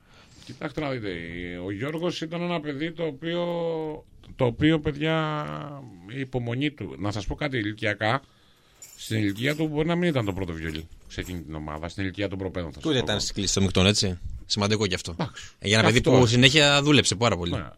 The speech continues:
Speaker 1: Άρα ήταν καθαρά προϊόν δουλειάς. Που σημαίνει τι; Ότι στο σημερινό ποδόσφαιρο, αν δεν δουλέψεις και δεν δουλέψεις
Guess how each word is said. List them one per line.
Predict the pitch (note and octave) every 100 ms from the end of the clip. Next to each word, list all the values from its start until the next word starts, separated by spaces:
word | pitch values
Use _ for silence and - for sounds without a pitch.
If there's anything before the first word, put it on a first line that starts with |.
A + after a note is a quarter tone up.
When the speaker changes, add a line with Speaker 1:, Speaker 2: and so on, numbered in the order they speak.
| -
Speaker 1:
Άρα | G#2 C3 E3
ήταν | D#3+ E3+
καθαρά | D3+ B2+ D3 E3 D3+
προϊόν | C#3+ C3+ D3+
δουλειάς. | C3 A#2 E2+ C2+ - _ -
Που |
σημαίνει | F#2+ F#2+ G#2+ A2+ G2
τι; | F2+ D2+ -
Ότι | - F2 F#2 - - -
στο | - - G#2 D#2+ B1 - _ _ _ _ _ _ _
σημερινό | _ - F2+ F#2+ A#2
ποδόσφαιρο, | G#2 G2 - A#2 C#3 - _ -
αν | G2
δεν | A2 F#2+
δουλέψεις | E2+ G2 F#2+ -
και | F#2
δεν | F#2+
δουλέψεις | F#2+ G2+ - E2+ -